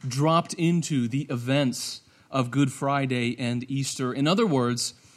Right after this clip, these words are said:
what he's saying by being united to Christ is that Jesus' own history,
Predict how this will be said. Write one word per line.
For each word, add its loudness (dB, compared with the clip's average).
what 4
he's 8
saying 4
by 4
being 4
united 2
to -2
Christ -2
is -2
that -2
Jesus' 4
own 4
history, 0